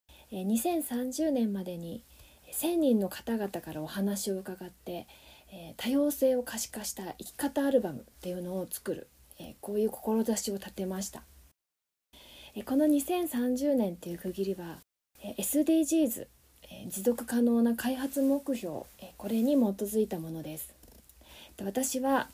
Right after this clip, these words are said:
えー、目標十、えー、人や国の不平等をなくし、目標四、質の高い教育をみんなに、えー、これを掲げています。十年間で、えー、目に見える不平等から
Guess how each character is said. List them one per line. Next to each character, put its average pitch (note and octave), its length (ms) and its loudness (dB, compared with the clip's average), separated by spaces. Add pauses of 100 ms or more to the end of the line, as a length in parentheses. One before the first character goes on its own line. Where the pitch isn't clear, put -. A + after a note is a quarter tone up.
え G3 220 -8
ー、 - 20 -2
目 G3 340 4
標 D4+ 320 8
十、 C#4 160 2
え - 40 4
ー、 - 80 -2 (460)
人 - 260 2
や D4 240 8
国 B3+ 320 4
の B3 160 6
不 A3+ 140 -2
平 C#4 260 8
等 F#3+ 140 2
を E3+ 80 -2
な D#3 120 -8
く - 120 -14
し、 - 240 -8 (800)
目 A#3 300 -6
標 A#3 300 2
四、 A#3 240 4 (1000)
質 - 280 2
の D#4 140 4
高 D#4 300 4
い A#3 100 6
教 A3 200 2
育 A#3 240 4
を A3 40 6
み A3+ 140 6
ん C4 80 4
な C#4 120 4
に、 - 180 0 (380)
え - 60 -16
ー、 - 100 -18
こ G#3 120 -6
れ A#3 100 2
を C#4 60 6
掲 G3 240 -4
げ E3+ 140 -4
て F3 100 -8
い E3+ 80 -6
ま F3 160 -8
す。 - 160 -12 (800)
十 C4+ 180 4
年 D#4+ 220 2
間 F#3+ 300 -2
で、 F#3 360 0
え F3 140 -8
ー、 E3+ 40 -6
目 B3 160 6
に E4+ 140 8
見 A3+ 200 8
え A3 60 6
る G3 80 4
不 F#3 200 -8
平 B3+ 260 8
等 G3 200 4
か F3+ 140 -10
ら E3 140 -10